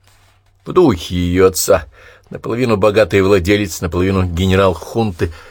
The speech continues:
Она направилась к машине. В конце концов, своим освобождением она обязана ему. В пяти метрах от автомобиля ей навстречу бросился Николя. "Мадемуазель Анаис!" У коренастого коротышки глаза по обыкновению были на мокром месте.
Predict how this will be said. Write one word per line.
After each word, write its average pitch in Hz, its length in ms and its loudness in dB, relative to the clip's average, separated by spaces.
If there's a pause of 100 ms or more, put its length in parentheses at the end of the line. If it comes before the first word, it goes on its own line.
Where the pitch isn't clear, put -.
(140)
Она 92 240 -2
направилась 87 560 0
к - 60 -14
машине. 87 380 -6 (1400)
В - 60 -20
конце 113 400 0
концов, 139 600 0
своим 113 380 0
освобождением 95 640 -2
она 101 160 0
обязана 104 360 0
ему. 135 300 -2 (880)
В - 100 -20
пяти 104 360 -6
метрах 101 400 0
от 92 140 0
автомобиля 95 600 -2
ей 98 100 0
навстречу 95 500 -2
бросился 98 460 0
Николя. 98 460 0 (240)
"Мадемуазель 107 480 2
Анаис!" 123 640 0 (1400)
У 82 100 -6
коренастого 90 720 -2
коротышки 85 720 -4
глаза 87 460 -2
по 98 120 -8
обыкновению 98 460 -4
были 95 160 -4
на 87 100 -2
мокром 87 340 -4
месте. 82 300 -6